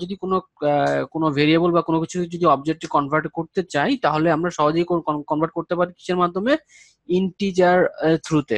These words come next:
আবার যদি int লিখি, int লিখলেও কিন্তু same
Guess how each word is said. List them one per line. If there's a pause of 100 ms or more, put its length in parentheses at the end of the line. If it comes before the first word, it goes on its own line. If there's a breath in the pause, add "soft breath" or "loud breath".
(120)
আবার
যদি (160)
int (100)
লিখি, (380)
int
লিখলেও (100)
কিন্তু (1120)
same